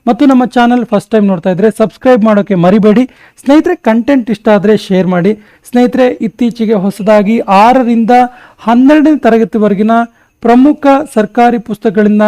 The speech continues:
ಪ್ರಶ್ನೆಗಳನ್ನು ಆಯ್ದುಕೊಂಡು ವಿಶೇಷವಾದ ಪ್ಲೇಲಿಸ್ಟ್‌ಗಳನ್ನು ಮಾಡಿದ್ದೀವಿ. ಅದರಲ್ಲಿ ಹಿಸ್ಟ್ರಿ ಇದೆ, ಎಕನಾಮಿಕ್ಸ್ ಇದೆ, ಜಿಯೋಗ್ರಫಿ ಇದೆ ಮತ್ತು ಪೊಲಿಟಿಕಲ್ ಸೈನ್ಸ್, ಸಂವಿಧಾನದ ಪ್ರಶ್ನೋತ್ತರಗಳನ್ನು ಒಳಗೊಂಡ ಪ್ರತ್ಯೇಕವಾದ ಪ್ಲೇಲಿಸ್ಟನ್ನು ಮಾಡಿದ್ದೀವಿ. So ಆ ಪ್ಲೇಲಿಸ್ಟ್‌ಗಳ ಸದುಪಯೋಗ ಮಾಡ್ಕೊಳ್ಳಿ ಅಂತ ಹೇಳ್ತಾ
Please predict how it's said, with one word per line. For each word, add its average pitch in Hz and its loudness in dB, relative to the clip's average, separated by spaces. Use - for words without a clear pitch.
ಪ್ರಶ್ನೆಗಳನ್ನು 196 -4
ಆಯ್ದುಕೊಂಡು 190 -2
ವಿಶೇಷವಾದ 254 0
ಪ್ಲೇಲಿಸ್ಟ್‌ಗಳನ್ನು 196 -2
ಮಾಡಿದ್ದೀವಿ. 170 -2
ಅದರಲ್ಲಿ 190 0
ಹಿಸ್ಟ್ರಿ 220 -2
ಇದೆ, 226 0
ಎಕನಾಮಿಕ್ಸ್ 208 -6
ಇದೆ, 226 -4
ಜಿಯೋಗ್ರಫಿ 202 -2
ಇದೆ 226 -4
ಮತ್ತು 277 -4
ಪೊಲಿಟಿಕಲ್ 220 -4
ಸೈನ್ಸ್, 160 -10
ಸಂವಿಧಾನದ 240 -2
ಪ್ರಶ್ನೋತ್ತರಗಳನ್ನು 196 -6
ಒಳಗೊಂಡ 190 -4
ಪ್ರತ್ಯೇಕವಾದ 240 -6
ಪ್ಲೇಲಿಸ್ಟನ್ನು 180 -6
ಮಾಡಿದ್ದೀವಿ. 170 -6
So 190 -2
ಆ 160 -4
ಪ್ಲೇಲಿಸ್ಟ್‌ಗಳ 233 -4
ಸದುಪಯೋಗ 180 -6
ಮಾಡ್ಕೊಳ್ಳಿ 170 -6
ಅಂತ 165 -8
ಹೇಳ್ತಾ 175 -6